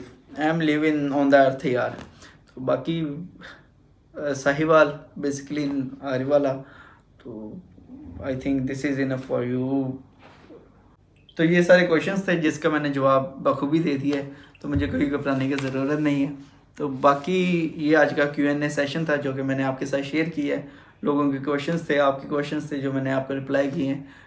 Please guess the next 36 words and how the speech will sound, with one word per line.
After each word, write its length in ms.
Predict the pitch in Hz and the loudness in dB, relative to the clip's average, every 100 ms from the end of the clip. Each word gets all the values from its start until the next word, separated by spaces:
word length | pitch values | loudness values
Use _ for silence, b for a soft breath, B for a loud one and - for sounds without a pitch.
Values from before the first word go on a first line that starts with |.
| B | B
तो 120 | 156 | 0
अगर 360 | 151 151 151 147 | 2 4 4 2
आप 380 | - 139 - - | 2 0 0 -2
आइंदा 240 | 139 143 | 0 0
से 120 | 147 143 | 0 -2
फिर 260 | - 156 | 0 2
इस 260 | 160 143 - | 2 0 -2
तरह 260 | 143 143 | 0 0
का 80 | 143 | 0
क्यू 160 | 139 143 | -2 -2
एन 140 | 143 | -2
ए 60 | 143 | 0
चाहते 280 | 139 131 139 | 2 2 0
हो 80 | |
तो 120 | 135 135 | -2 -2
इस 440 | 135 135 - - - _ - _ _ b b b | -2 -6 -8 -14 -18 _ -20 _ _ b b b
के 80 | 170 | -8
comments 480 | 135 143 143 143 - | -2 0 0 0 -4
में 100 | 143 | -2
आप 400 | 135 131 - - - b b b | 0 -2 -6 -18 -20 b b b
अपने 360 | 139 - 147 139 | -10 -6 -2 -2
जो 300 | 143 143 143 | -2 0 0
भी 100 | 143 | 0
questions 380 | 139 139 143 139 | -2 -2 0 0
है 60 | |
वो 140 | 131 131 | 0 -2
paste 320 | 139 139 - | -2 -4 -4
कर 120 | 143 | -4
दे, 160 | 139 135 | -2 -2
उसका 460 | 131 - 131 127 135 | -4 -6 -4 -2 -2
मैं 160 | 131 | -2
भी, 140 | 135 131 | 0 -2
मैं 200 | 135 131 | -2 -2
next 280 | 135 135 | -2 -4
video 220 | 143 135 135 | -4 -2 0
में 260 | 135 131 | 0 0